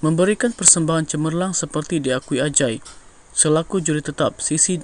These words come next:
Sisi dan Naim juga berjaya lolos sebagai finalis bersama tiga pasangan lain. Sebelum ini, pemilik nama penuh, Sisi Iman Muhammad Kamil itu mendiamkan diri beberapa hari selepas menerima komen pedas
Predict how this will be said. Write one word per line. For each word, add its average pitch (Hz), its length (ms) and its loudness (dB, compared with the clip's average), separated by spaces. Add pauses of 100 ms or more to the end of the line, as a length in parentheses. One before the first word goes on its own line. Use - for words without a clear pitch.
Sisi - 440 2
dan 143 200 2
Naim 143 320 0 (240)
juga 156 280 0
berjaya 131 360 -2
lolos 131 400 2 (280)
sebagai 196 480 0
finalis 160 440 0
bersama 139 400 0
tiga 147 320 -2
pasangan 123 440 0
lain. 127 320 2 (640)
Sebelum 214 400 2
ini, 196 240 -2
pemilik 165 480 0
nama 156 260 0
penuh, 156 400 -2 (160)
Sisi 156 380 2
Iman 143 240 2
Muhammad 135 580 -2
Kamil 160 380 -2
itu 143 180 -4
mendiamkan 147 540 -2
diri 147 320 -2 (380)
beberapa 208 420 0
hari 180 240 0
selepas 151 540 0
menerima 135 480 -2
komen 127 260 -4
pedas 120 400 -2